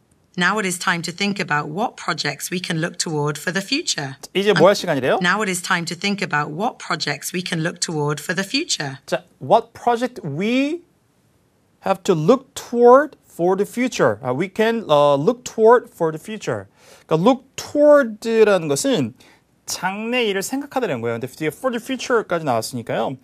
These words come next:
Speaker 2: 장래를 위해서 우리가 어떤 것을, 어떤 프로젝트를 생각해 봐야 되는지 이제 그럴 때가 됐다 이거예요.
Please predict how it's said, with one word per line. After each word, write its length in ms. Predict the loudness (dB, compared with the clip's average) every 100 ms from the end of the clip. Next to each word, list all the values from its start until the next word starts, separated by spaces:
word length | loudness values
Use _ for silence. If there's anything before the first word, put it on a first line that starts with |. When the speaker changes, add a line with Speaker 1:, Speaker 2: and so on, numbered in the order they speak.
| -20 -20 _ _
Speaker 2:
장래를 800 | -10 -2 -2 0 0 2 2 4
위해서 240 | 4 4 0
우리가 260 | -2 0
어떤 640 | 2 2 2 2 4 4
것을, 260 | 4 4 2
어떤 220 | -4 -6
프로젝트를 580 | -2 0 0 -4 -4 -4
생각해 400 | -2 -4 -4 -4
봐야 160 | -2 -2
되는지 560 | -4 -6 -6 -2 -4 -4 _ _ -14
이제 140 | -8
그럴 260 | 0 2 2
때가 200 | -4 -4
됐다 500 | -8 -10 -12 -12 -12
이거예요. 320 | -20 -20